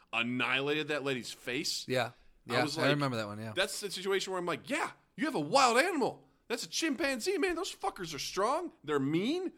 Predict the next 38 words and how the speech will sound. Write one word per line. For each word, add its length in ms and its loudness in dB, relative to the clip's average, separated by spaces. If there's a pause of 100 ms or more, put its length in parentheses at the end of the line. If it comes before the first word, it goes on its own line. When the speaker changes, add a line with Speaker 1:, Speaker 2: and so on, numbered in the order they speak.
(180)
Speaker 1:
They're 80 -4
territorial. 960 0
Speaker 2:
Mm-hmm. 220 -2 (160)
Speaker 1:
That 160 2
shit's 240 -2
Speaker 2:
Mm-hmm. 160 0
Speaker 1:
gonna 140 -4
happen." 380 -6 (120)
Speaker 2:
Yeah. 280 6
Speaker 1:
And 120 -2
I 80 0
think 280 -8
you 100 -6
can 200 -6
train 960 -4 (420)
certain 320 -4
animals 300 -2
to 200 -8
act 260 -4
a 40 -8
certain 320 -6
way 160 -2
and 120 -4
to 80 -12
be 200 -6
a 60 -4
certain 240 -6
way, 140 -4
but 100 0
at 80 0
the 100 -4
end 120 0
of 40 0
the 60 -6
day, 240 -4
man, 300 -10
that 160 -8
shit's, 400 -10